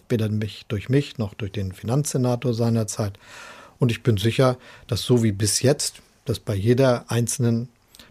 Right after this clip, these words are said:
Befragung von irgendjemandem, der es besser wissen müsste, weil er der Beeinflusste gewesen wäre, äh, gesagt wird, „Nö, keineswegs.“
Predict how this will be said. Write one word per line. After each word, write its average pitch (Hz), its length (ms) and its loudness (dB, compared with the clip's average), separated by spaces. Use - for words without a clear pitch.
Befragung 113 560 0
von - 180 -4
irgendjemandem, 120 800 2
der 113 100 0
es - 80 -8
besser 123 380 2
wissen 113 280 0
müsste, 110 320 0
weil 107 140 0
er 110 60 -2
der 104 100 -4
Beeinflusste 139 720 2
gewesen 110 560 2
wäre, 123 380 4
äh, 120 180 4
gesagt 113 320 0
wird, 147 160 -2
„Nö, 110 220 2
keineswegs.“ 123 720 -2